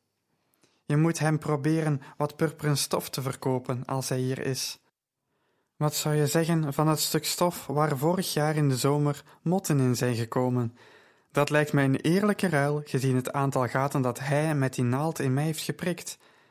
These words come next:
"Gedraag je nu maar netjes, anders prikt hij er nog een paar nieuwe gaatjes bij." Bij de bron vulde Lydia twee kruiken met helder water. Zoals haar gewoonte was, voelde ze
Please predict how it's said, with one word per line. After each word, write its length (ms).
"Gedraag 420
je 80
nu 140
maar 200
netjes, 480
anders 360
prikt 220
hij 120
er 80
nog 120
een 120
paar 280
nieuwe 240
gaatjes 460
bij." 340
Bij 280
de 100
bron 420
vulde 420
Lydia 440
twee 320
kruiken 500
met 180
helder 340
water. 520
Zoals 400
haar 220
gewoonte 540
was, 400
voelde 380
ze 220